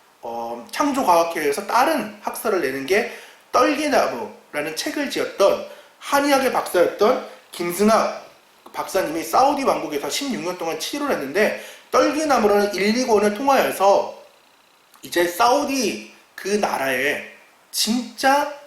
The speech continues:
신의 산이 있다, 호렙산이 있다라고 이제 간증의 책을 내고,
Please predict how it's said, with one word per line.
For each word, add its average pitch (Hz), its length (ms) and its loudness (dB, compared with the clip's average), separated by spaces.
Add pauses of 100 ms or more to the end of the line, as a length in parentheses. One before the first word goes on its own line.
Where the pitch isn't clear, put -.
(100)
신의 277 440 0
산이 233 200 -4
있다, - 640 0
호렙산이 240 500 -2
있다라고 208 760 0 (680)
이제 151 260 -8
간증의 202 540 0
책을 269 260 -4
내고, 202 400 0